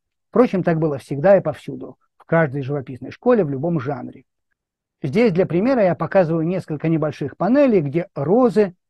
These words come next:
безутешно лежат лицом в столешницу. Или же вот, редкий тип натюрморта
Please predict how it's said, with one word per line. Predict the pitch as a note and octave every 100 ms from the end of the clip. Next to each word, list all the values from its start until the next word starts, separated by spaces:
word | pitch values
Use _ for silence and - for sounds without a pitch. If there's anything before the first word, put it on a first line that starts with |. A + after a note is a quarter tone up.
| -
безутешно | D#3 E3+ B2+ C3 - A3+ - F#3+ F3
лежат | D3 C3 E3 F3 _ -
лицом | C#3 - - E3+ E3 _
в | -
столешницу. | _ - D3 B2 - - - - _ _ _ _ _ _ _ _ _ _ _ _ -
Или | A3+ A3+
же | D#3
вот, | C3+ B2+ _ _ _ _ _
редкий | C#3+ F3 F3+ - D3+
тип | - D#3
натюрморта | B2+ B2+ C3 D3 A#3+ - F#3+